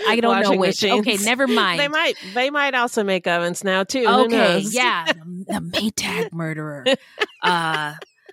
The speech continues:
Speaker 1: so where are we?
Speaker 2: Uh, what I think is funny is that, you know, he, he's tried this, like, four times now, and none of the houses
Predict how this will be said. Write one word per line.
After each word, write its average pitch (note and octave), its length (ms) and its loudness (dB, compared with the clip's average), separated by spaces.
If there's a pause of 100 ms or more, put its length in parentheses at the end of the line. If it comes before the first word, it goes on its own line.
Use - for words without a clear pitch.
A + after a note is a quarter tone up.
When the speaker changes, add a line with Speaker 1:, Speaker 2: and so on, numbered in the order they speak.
(580)
Speaker 1:
so C4+ 540 0
where A#4 340 0
are E3 40 0
we? C3+ 140 -6
Speaker 2:
Uh, A3 140 0 (160)
what D#4 180 -4
I F#4 140 -2
think B3+ 240 -2
is G3+ 160 -4
funny F#3 320 -2
is F3 200 0
that, E3 380 0
you F#3 160 -4
know, D#3+ 220 0
he, F#3+ 180 -4 (360)
he's G#3 280 -2
tried G3+ 400 -2
this, E3+ 240 0
like, D#3 220 -2
four G3 240 0
times G3+ 560 -2
now, D3 400 0
and E3 500 -4
none D#4 240 0
of D#4 120 0
the A#3+ 120 2
houses A3+ 560 0